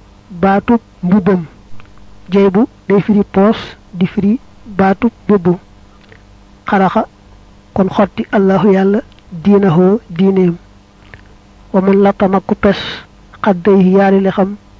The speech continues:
xarama araamal Allahu Yàlla alayhi ci moom an nadara xool ga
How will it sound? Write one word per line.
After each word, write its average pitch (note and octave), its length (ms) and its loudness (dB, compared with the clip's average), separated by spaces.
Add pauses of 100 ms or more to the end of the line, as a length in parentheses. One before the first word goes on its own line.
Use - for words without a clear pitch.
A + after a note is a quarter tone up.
(560)
xarama F#3+ 580 0
araamal F#3+ 440 -2 (220)
Allahu F#3+ 320 2
Yàlla F#3+ 220 0 (100)
alayhi F#3+ 300 2
ci - 80 -6
moom F#3+ 240 -2 (760)
an G#3 100 0 (140)
nadara F#3+ 420 0
xool G3 340 0
ga F3+ 140 -2